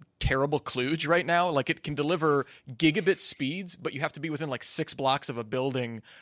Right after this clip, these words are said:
uh, somewhere in downtown Chicago using, you know, millimeter wave, which has no viability outside of really, really tight deployments. So being able to, again, kind of use the sub,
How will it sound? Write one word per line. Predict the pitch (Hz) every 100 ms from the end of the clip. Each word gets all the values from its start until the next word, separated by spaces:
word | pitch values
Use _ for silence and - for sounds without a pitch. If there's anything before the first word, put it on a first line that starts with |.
| -
uh, | 127 117
somewhere | - 147 135
in | 123 117
downtown | 120 120 127
Chicago | 117 123 131 131 127 117 117 -
using, | 123 127 123 120 113
you | 127
know, | 110 104 -
millimeter | 135 143 156 143 131
wave, | 127 139 131 117
which | 127 - - - _ _ _ _
has | - 151 131
no | 160 180
viability | 165 151 147 147 147 135 127
outside | - 127 - 127 120
of | 110 127
really, | 160 165 143
really | 131 139 127
tight | 120 - 135 - 117
deployments. | 131 - 214 214 127 - - - - _
So | - 196 175
being | 139 202 233
able | 233 208
to, | - 196
again, | 160 117 170 165
kind | 165
of | 135
use | 135 139
the | 131
sub, | - 156 131